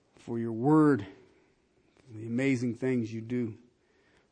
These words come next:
Father, may we bow before your throne, humble, contrite, before the King of Kings and Lord of Lords. Father, I think about man and his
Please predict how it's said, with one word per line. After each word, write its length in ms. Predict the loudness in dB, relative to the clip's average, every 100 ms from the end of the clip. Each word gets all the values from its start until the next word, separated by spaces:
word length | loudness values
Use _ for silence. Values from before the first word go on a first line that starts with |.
| _
Father, 240 | -6 -4 -2
may 160 | -2
we 140 | -2 -4
bow 280 | -2 -2 -2
before 340 | -4 -6 -6
your 160 | -6 -8
throne, 600 | -8 -4 -2 -4 -6 -12 _ _ _ _ _ _ _ _ _ _ _ _ _ _
humble, 440 | -4 -2 -2 -4 -12 _ _ _ _ -18
contrite, 680 | -12 -12 -8 -8 -8 -10 -20 -20 _ _ _ _ _ _ _ _ _ _ _ _ _ _ _ _ _ _ _ _ _ _
before 240 | _ -14 -14
the 100 | -12
King 280 | -4 -2 -2
of 120 | -4
Kings 420 | 0 2 2 -2
and 140 | -6
Lord 180 | -4 -6
of 160 | -8 -12
Lords. 480 | -14 -16 -20 -20 -20 _ _ _ _ _ _ _ _ _ _ _ _
Father, 280 | -12 -8 -8
I 60 | -8
think 300 | -6 -6 -6
about 320 | -6 -6 -4
man 420 | -2 0 0 -2
and 200 | -4 -8
his 420 | -10 -12 -14 -20